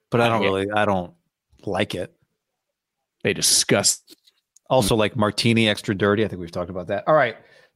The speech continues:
Speaker 1: Uh, so people are suggesting maybe Seattle moves back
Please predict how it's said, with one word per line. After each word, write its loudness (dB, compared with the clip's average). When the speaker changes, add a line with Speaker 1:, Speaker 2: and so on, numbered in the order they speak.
Speaker 1:
Uh, 4
so 0
people 4
are 6
suggesting 0
maybe 2
Seattle 2
moves -2
back 0